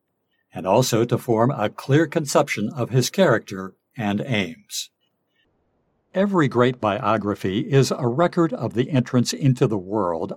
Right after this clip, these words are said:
of a new force, bringing with it something different from all that was there before, and of the way in which it gradually gets itself incorporated with the old, so as to become a part of the future.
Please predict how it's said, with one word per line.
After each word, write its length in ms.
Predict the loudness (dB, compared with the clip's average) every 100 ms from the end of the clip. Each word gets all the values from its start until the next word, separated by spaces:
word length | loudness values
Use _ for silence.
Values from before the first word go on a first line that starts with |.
| -2
of 160 | 0
a 80 | 2
new 220 | 4 2
force, 640 | 0 -4 -4 -4 -8 -10 -10 _ _ _ _ _ _
bringing 460 | -2 2 4 4 4
with 240 | 2 0
it 160 | -6 -4
something 500 | -4 -4 -2 -2 2
different 460 | 0 0 -6 -8
from 180 | -6 -6
all 320 | 0 2 2
that 220 | 2 0 0
was 240 | -2 -2
there 260 | -4 -4 -2
before, 640 | -6 -6 -6 -6 -6 -14 _ _ _ _ _ _ _ -4
and 340 | -2 0 0
of 200 | 2 0
the 100 | 2
way 300 | 2 4 4
in 260 | 2 0 2
which 300 | 2 0 -4
it 180 | -2 -4
gradually 600 | 2 2 2 -2 0 0
gets 320 | 0 -2 -2
itself 360 | -4 -2 -2 -2
incorporated 840 | -2 -4 0 -2 0 -8 -6 -6
with 160 | -6 -4
the 140 | -4
old, 480 | -2 0 0 -2 -16 _ _ _ _ _ _
so 320 | -6 -2 2
as 180 | 2 0
to 120 | 0
become 400 | 0 0 2 2 2
a 100 | -2
part 380 | 0 2 2 2
of 160 | -8
the 100 | -4
future. 520 | -4 0 -2 -2 -10